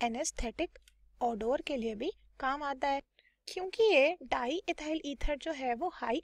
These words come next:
एक्वस सॉल्युबिलिटी होती है इसकी, compare to other aesthetic ether से। तो ये क्या होता है, स्वीट स्मेलिंग भी होता है और साथ साथ इनहेलेशन इंडक्शन के लिए भी यूज़ किया जाता है। पर ये क्या होता है, बहुत ही स्लो होता है और इसके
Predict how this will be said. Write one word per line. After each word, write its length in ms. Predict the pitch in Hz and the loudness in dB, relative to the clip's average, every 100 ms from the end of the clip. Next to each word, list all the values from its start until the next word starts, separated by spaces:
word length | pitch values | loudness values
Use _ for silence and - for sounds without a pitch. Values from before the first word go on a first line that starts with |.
| - | -6
एक्वस 340 | 254 - 330 | -8 -2 -2
सॉल्युबिलिटी 640 | - 269 240 226 233 226 330 | 0 -2 -4 -4 -6 -2 -2
होती 280 | 302 247 240 | -2 -4 -4
है 100 | 233 | -4
इसकी, 340 | - - 254 - - - - | -6 -8 -10 -10 -18 -20 -8
compare 360 | 262 254 254 254 | -6 -2 -2 -2
to 140 | 269 370 - | -2 -4 -2
other 280 | 262 220 277 - - | -2 2 0 0 -4
aesthetic 520 | 254 - 254 247 311 - - | -4 -4 -6 -4 -8 -8 -10
ether 360 | 262 233 - 330 | -10 -6 -2 -2
से। 300 | - 240 254 - - - - | -2 -4 -4 -6 -18 -20 -8
तो 60 | 330 | -4
ये 180 | 330 | -2
क्या 140 | 311 381 | 0 0
होता 200 | 285 254 | 0 -2
है, 80 | 262 | -2
स्वीट 360 | - 285 320 | -4 -4 -4
स्मेलिंग 480 | - 262 226 254 302 | -6 -6 -6 -4 -2
भी 80 | 330 | -2
होता 220 | 330 339 | 0 2
है 120 | 381 - | 0 0
और 120 | 262 | -6
साथ 300 | 254 254 - | -4 -6 -4
साथ 220 | 311 330 - - | -4 -4 -6 -8
इनहेलेशन 540 | 247 240 254 240 320 - | -6 -2 -2 -2 -4 -8
इंडक्शन 420 | 262 233 - 254 | -6 -6 -6 -6
के 100 | 247 | -4
लिए 120 | 240 | -4
भी 140 | 240 359 | -2 0
यूज़ 260 | 330 339 | 0 -2
किया 180 | 330 320 | 0 0
जाता 280 | 311 294 285 | 0 -2 -4
है। 80 | 285 _ _ _ | -8 _ _ _
पर 140 | 370 359 | -2 0
ये 160 | 311 339 | 0 0
क्या 160 | 403 | 0
होता 200 | 330 - | 0 -2
है, 160 | 285 359 - - _ | -4 -4 -8 -20 _
बहुत 280 | 254 269 247 | -6 -4 -2
ही 100 | 370 | -2
स्लो 340 | - - 240 269 | -2 0 2 4
होता 240 | 302 262 262 | 0 -2 0
है 180 | 302 392 - | 0 -2 -2
और 200 | 285 403 - - - - | -2 -2 -8 -20 -18 -6
इसके 300 | 302 - 403 | -6 0 0